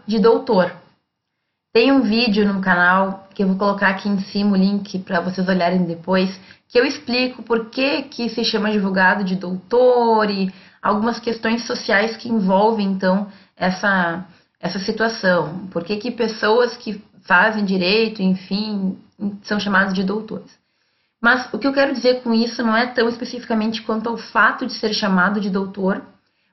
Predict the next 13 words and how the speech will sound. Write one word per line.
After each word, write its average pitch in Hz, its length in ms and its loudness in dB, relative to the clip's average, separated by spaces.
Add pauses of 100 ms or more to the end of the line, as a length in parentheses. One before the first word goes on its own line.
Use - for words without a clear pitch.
mas 226 360 2 (460)
quanto 262 240 2
ao 285 100 2
fato 233 400 2
de 247 160 -2
que 190 260 0
muitas 262 360 2
pessoas 240 380 0
entram 240 320 0
no 226 80 2
direito 208 440 0
buscando 233 380 -2
status. - 640 0